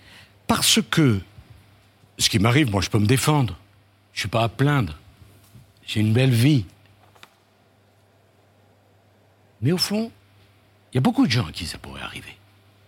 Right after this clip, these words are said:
Même vous autour de cette table. Et les règles, elles doivent être les mêmes pour tout le monde.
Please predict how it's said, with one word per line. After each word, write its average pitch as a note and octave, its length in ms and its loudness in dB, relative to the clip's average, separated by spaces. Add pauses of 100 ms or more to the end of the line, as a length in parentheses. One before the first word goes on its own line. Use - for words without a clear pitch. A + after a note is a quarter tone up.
(140)
Même A3+ 120 4
vous C#4 140 2
autour G#3+ 260 -2
de - 60 -12
cette F2 180 -6
table. - 200 -16 (1600)
Et C#3+ 80 4
les C#3 60 6
règles, A#3 280 2
elles F3 100 0
doivent D#3 200 0
être C#3+ 140 2
les C#3 60 2
mêmes B2+ 160 2
pour G2 140 -2
tout G2 120 -4
le D#2 60 -6
monde. C#2 200 -12